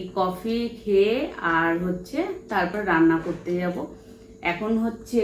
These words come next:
ঘড়িতে বাজে সাতটা বাজতে দশ মিনিট বাকি, তাই এখনই আমি ভিডিওটা এন্ড করে দেবো। রান্না ক-, ও, করবো, রান্না করতে করতে আজ টাইম লাগবে। কেন আজকে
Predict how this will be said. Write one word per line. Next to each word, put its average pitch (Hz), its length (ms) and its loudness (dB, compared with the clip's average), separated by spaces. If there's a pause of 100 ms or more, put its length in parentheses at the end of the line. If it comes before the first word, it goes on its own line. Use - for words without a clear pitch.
(140)
ঘড়িতে 196 320 2
বাজে 196 600 0 (880)
সাতটা 185 380 -4
বাজতে 208 380 -2
দশ 180 240 0 (100)
মিনিট 202 280 4
বাকি, 156 340 -2 (420)
তাই 170 160 -6 (200)
এখনই 196 280 2
আমি 220 180 0
ভিডিওটা 196 460 0
এন্ড 185 260 6 (100)
করে 175 180 2
দেবো। 170 200 0 (580)
রান্না 175 380 2 (100)
ক-, 180 220 2 (100)
ও, - 20 4 (360)
করবো, 185 400 2 (120)
রান্না 175 380 4
করতে 180 220 -4
করতে 196 260 0
আজ 180 180 0 (220)
টাইম 175 300 2
লাগবে। 175 380 0 (640)
কেন 165 200 2
আজকে 170 340 0